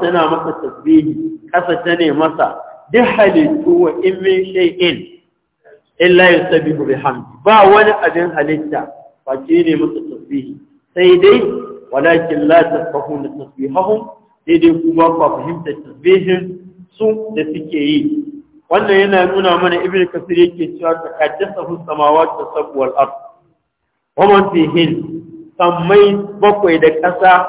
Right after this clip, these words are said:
da abin da ke cikin su duk suna tsarkake Allah subhanahu wa ta'ala. Min al makhluqat,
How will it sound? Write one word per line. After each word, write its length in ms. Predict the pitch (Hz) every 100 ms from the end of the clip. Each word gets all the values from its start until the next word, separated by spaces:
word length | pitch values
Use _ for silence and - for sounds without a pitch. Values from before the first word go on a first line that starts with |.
| - - -
da 60 | 160
abin 220 | 156 190
da 80 | 180
ke 220 | 160 151 147
cikin 240 | 170 175
su 60 | 156
duk 180 | 180 175
suna 300 | 185 156 151
tsarkake 340 | 165 160 - 147
Allah 240 | 160 156 131
subhanahu 260 | 135 135
wa 80 | 135
ta'ala. 280 | 120 127 117 - -
Min 140 | 175
al 100 | 180 160
makhluqat, 720 | 147 151 143 143 143 226 190